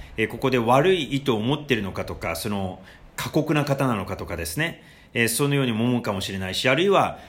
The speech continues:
もうそういうのを抜かしちゃって、もう完全にこの神様と悪魔がなんか同列に置いちゃう感じでね、この霊の戦いっていうか、スター・ウォーズみたいなね、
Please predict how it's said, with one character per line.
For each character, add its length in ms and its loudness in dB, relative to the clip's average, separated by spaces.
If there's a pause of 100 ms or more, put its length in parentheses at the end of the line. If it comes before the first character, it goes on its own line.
も 100 -2
う 40 0
そ 200 0
う 40 4
い 100 0
う 20 -4
の 160 -6
を 100 -6
抜 180 -2
か 140 0
し 140 -6
ち 80 0
ゃ 20 0
っ 100 -8
て、 420 0 (200)
も 200 0
う 20 -10
完 320 0
全 260 0
に 80 -2
こ 120 0
の 120 0
神 260 0
様 240 -2
と 120 0
悪 180 -2
魔 100 -2
が 100 -4
な 80 -4
ん 20 -12
か 120 -6
同 280 2
列 200 -2
に 40 -2
置 120 0
い 40 -6
ち 80 -2
ゃ 60 0
う 20 -4
感 180 -4
じ 80 -6
で 80 -6
ね、 240 -6 (360)
こ 80 -2
の 60 -4
霊 140 8
の 100 -2
戦 280 -4
い 40 -2
っ 40 -6
て 80 -10
い 20 -16
う 40 -10
か、 80 -6
ス 80 -2
タ 100 4
ー・ 40 8
ウ 120 2
ォ 20 2
ー 40 -2
ズ 80 -4
み 100 -6
た 100 -4
い 20 -4
な 120 -6
ね、 260 2